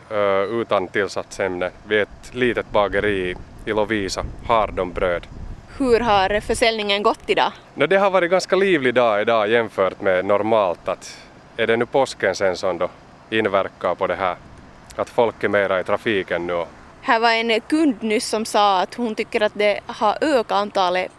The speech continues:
Speaker 2: personer här på sistone. Har du någon uppfattning om det?
Speaker 1: Ja, det stämmer. Vi har ju varit med nu lite på två år och man ser nog att, att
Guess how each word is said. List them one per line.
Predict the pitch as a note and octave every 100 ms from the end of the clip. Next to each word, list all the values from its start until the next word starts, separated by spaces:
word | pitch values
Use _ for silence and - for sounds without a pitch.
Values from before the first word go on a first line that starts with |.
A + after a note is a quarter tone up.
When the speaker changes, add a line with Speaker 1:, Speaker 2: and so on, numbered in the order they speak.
| -
Speaker 2:
personer | A3 - C#4+ A3 E3 -
här | G#3+ F3+
på | -
sistone. | G3+ G#3+ G#3 - - D#3 E3 D#2+ F2 A3+
Har | G3+
du | F#3 G3 G3 -
någon | - G3 F3 F#3 -
uppfattning | - - F3 - F#3+ F3+
om | F3
det? | E3+ - -
Speaker 1:
Ja, | C#3+ E3+ A#2
det | A2
stämmer. | - B2+ A2+ G#2+
Vi | A#2+
har | B2
ju | A2+
varit | A2 A2 A2+
med | A2+ G2 G2
nu | G2 F#2+ -
lite | A2+ G#2
på | G2+ G#2 F#2+ - - - -
två | A2 A#2 A2 G2+ G#2+ G#2+ G#2
år | F2+ E2+ -
och | - G#2+
man | A2
ser | - C#3+ B2+
nog | A#2 A2+ G#2
att, | G2 - - -
att | A2+